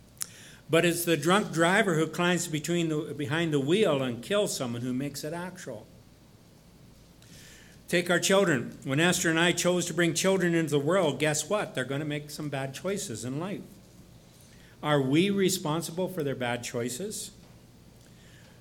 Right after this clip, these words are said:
We made it possible for their bad choices by bringing them into this world. But their choices are their responsibility.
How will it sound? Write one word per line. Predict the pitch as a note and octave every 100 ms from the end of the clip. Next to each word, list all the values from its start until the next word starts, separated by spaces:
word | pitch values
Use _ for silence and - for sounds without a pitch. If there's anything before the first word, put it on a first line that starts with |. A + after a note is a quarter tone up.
| - - - - -
We | G#2+ D3 F#3
made | E3 E3 C#3+
it | B2+ -
possible | - E3 G#3+ G#3+ - A2 F#2 - - - - - - - - - - -
for | - C3
their | B2
bad | A#2 B2 A#2+
choices | - B2 B2 C3+ C3
by | - B2
bringing | A2+ B2+ B2+ A#2+
them | A2+ A2+
into | A2 A2
this | G2 F#2+
world. | A2 D3 A2 D#2+ - - - - - - - -
But | - A#2+
their | C3 A#2+
choices | - E3+ D#3+ - G#2
are | A2+ A2+
their | A2+ A2
responsibility. | G#2 G2 - G#2 - F#2+ B2 B2 F2